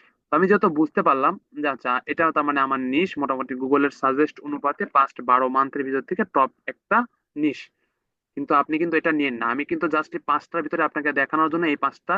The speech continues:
অ্যানালাইসিস করছি। তো আপনি এই পাঁচটার সাথে সাথে প্রত্যেকটাকে কি করবেন? যেটা বেশি ভালো, এটা এখানে গলফ।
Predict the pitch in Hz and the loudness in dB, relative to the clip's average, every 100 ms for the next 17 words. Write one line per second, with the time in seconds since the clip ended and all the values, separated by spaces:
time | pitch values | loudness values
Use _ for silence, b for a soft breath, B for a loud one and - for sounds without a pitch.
0 | 208 139 135 135 127 - 127 - 117 b | -4 -6 -6 -6 -8 -8 -8 -8 -14 b
1 | b b b - 135 160 156 147 - - | b b b 0 0 2 2 2 0 -6
2 | - 156 165 - - - 185 175 165 170 | -8 -4 -2 -4 -4 -2 -2 -2 -4 -2
3 | 160 143 120 120 135 139 139 156 139 143 | 2 2 2 0 0 2 0 0 0 0
4 | 151 - _ - 156 160 143 135 120 | 0 -6 _ -8 -4 -2 2 0 0